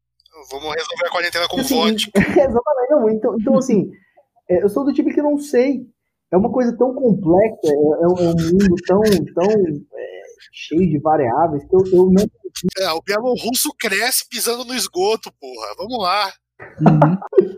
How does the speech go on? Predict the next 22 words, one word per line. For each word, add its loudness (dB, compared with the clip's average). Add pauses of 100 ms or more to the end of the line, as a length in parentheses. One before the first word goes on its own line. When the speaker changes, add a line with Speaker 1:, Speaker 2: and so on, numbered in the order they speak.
Speaker 3:
Eu, -4
eu, -4 (540)
ó, -2
eu, -2
eu, 0
eu -2
tenho -6
uma, -6 (440)
uma 0
opinião -2
bem -2
parecida 0
com -4
a, -4
com -6
a 0
do -4
Paulo. -2
Eu 0
só -4
acho -2
que, -6